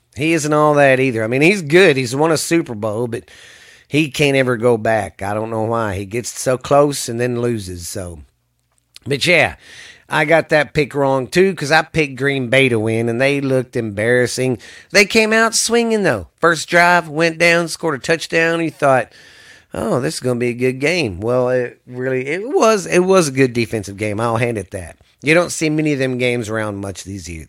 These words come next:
these days. So Green Bay lost that one. Rodgers, another one. His contract's coming up. Don't know what they're gonna do with him, or don't, he don't know what he's gonna do yet. So that's up in the air. Well, uh,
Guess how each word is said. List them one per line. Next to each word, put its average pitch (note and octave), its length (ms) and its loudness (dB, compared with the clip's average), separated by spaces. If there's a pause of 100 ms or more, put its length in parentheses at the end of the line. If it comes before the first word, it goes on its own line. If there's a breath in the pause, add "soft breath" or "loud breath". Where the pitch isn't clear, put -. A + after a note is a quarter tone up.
these G2+ 220 -8
days. C#2+ 440 -14 (1080 loud breath)
So C#3 260 2
Green D3+ 300 2
Bay F#3+ 180 6
lost F3+ 300 6
that A#2+ 260 4
one. A2+ 240 -6 (800)
Rodgers, C#3 640 2 (220)
another D#3+ 280 6
one. C3 280 2 (240 soft breath)
His D3 200 0
contract's C3 640 2
coming A#2 260 -2
up. A#2+ 320 -2
Don't B2 220 -2
know C3 160 2
what B2+ 180 0
they're B2+ 100 -6
gonna A#2+ 160 -2
do B2+ 200 -2
with C3 160 0
him, A#2 400 -2 (800 soft breath)
or C3 140 2
don't, C3 260 4
he D3 140 4
don't C#3 180 2
know B2+ 160 2
what B2+ 180 4
he's C#3 240 -2
gonna B2+ 180 -2
do D#3 280 -2
yet. F2 400 -12 (880 soft breath)
So A#2+ 520 -2 (320 loud breath)
that's C3+ 260 0
up C3+ 180 2
in A#2+ 100 -2
the A#2 140 -2
air. A2+ 340 0
Well, A2+ 340 0
uh, A2 480 -2